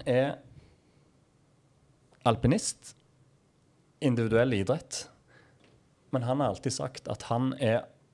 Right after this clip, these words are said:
kun alene når det er han og fjellet i to og et halvt minutt, ellers så er alpint en lagidrett. Når jeg var i Pyeongchang og fulgte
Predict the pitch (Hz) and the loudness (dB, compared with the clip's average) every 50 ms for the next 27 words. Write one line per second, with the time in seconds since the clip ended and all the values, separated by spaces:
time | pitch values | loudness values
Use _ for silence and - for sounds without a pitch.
0 | _ _ _ _ _ - - - - 143 139 165 233 269 - - - - _ _ | _ _ _ _ _ -20 -10 -2 0 2 2 2 0 -4 -8 -12 -20 -20 _ _
1 | _ _ _ _ _ _ _ _ _ _ _ _ _ _ _ _ _ _ - 120 | _ _ _ _ _ _ _ _ _ _ _ _ _ _ _ _ _ _ 0 2
2 | 117 107 101 98 104 123 160 196 175 - - 147 123 117 113 117 - - 117 123 | 2 2 0 0 0 -2 -4 -4 -6 -8 -4 -2 0 2 2 0 0 -2 -2 0
3 | 127 120 - - 123 117 135 156 - - - 123 - - 117 113 110 - 113 107 | 0 -2 0 0 0 0 0 -2 -4 -4 -6 -4 -2 -2 -2 -2 -2 -2 -2 -4
4 | 104 - 117 117 175 - - - - - - - 110 110 120 127 123 - - - | -2 -2 0 0 0 -2 -6 -10 -18 -12 -4 -2 -2 0 0 0 -2 -2 -4 -8
5 | - - - - - 107 - 95 101 98 101 107 127 - - _ - 101 92 - | -8 -8 -6 -2 -2 -2 -2 -2 -4 -4 -4 -8 -12 -16 -16 _ -12 -10 -10 -8
6 | - 98 98 104 - - - - _ _ _ _ _ - 110 95 90 85 87 101 | -6 -6 -6 -6 -8 -12 -20 -20 _ _ _ _ _ -8 -6 -4 -2 -2 -2 -4
7 | 92 - 87 - - - - - - - - - _ - - - - - - - | -4 -6 -8 -10 -10 -14 -14 -16 -16 -16 -16 -18 _ -20 -20 -20 -20 -20 -20 -20
8 | - - - 131 135 139 143 143 139 139 - - 135 143 135 123 - - 147 156 | -6 0 2 4 4 4 2 2 2 2 2 2 2 0 0 2 2 4 4 4
9 | 185 175 113 95 95 - - - - 123 - - - 127 104 90 - - - - | 2 0 -2 -2 -4 -8 -14 -4 -2 -2 -2 2 2 2 2 0 -2 -8 -8 0
10 | - 135 | 2 4